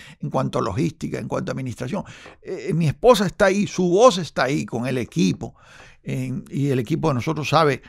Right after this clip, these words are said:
eso y respeta eso. Sin embargo, eh, nunca, eh, mi esposa sucumbió a la presión de tener que subirse a hablar o a ministrar. Ella siempre me dijo, "Mi, mi ministerio es, es ayudar, servir en todo lo que,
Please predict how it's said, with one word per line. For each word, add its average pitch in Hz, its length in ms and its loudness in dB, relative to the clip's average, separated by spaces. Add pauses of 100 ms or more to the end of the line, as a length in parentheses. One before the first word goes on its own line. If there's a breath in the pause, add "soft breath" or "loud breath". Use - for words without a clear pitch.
(380 soft breath)
eso 190 280 -2
y 139 40 -4
respeta 123 680 0
eso. 104 260 -6
Sin 139 160 -4
embargo, 196 460 4 (480 soft breath)
eh, 143 360 -4
nunca, 160 640 0 (380 soft breath)
eh, 127 260 -4
mi 139 120 -2
esposa 160 720 -2
sucumbió 143 680 0
a 147 80 6
la 143 240 2
presión 151 800 0 (320 soft breath)
de 120 160 -6
tener 135 340 -2
que 190 100 -6
subirse 135 460 -2
a 135 40 2
hablar 135 300 2
o 156 60 2
a - 20 -2
ministrar. 135 440 0
Ella 165 120 0
siempre 170 260 -2
me 147 100 -2
dijo, 123 240 -6 (240 soft breath)
"Mi, 147 180 -4
mi 160 160 -4
ministerio 180 580 -2
es, 185 240 -4
es 180 380 -2 (180 loud breath)
ayudar, 135 640 2
servir 139 400 -2
en 139 160 -4
todo 196 300 0
lo 170 160 -2
que, 127 180 -10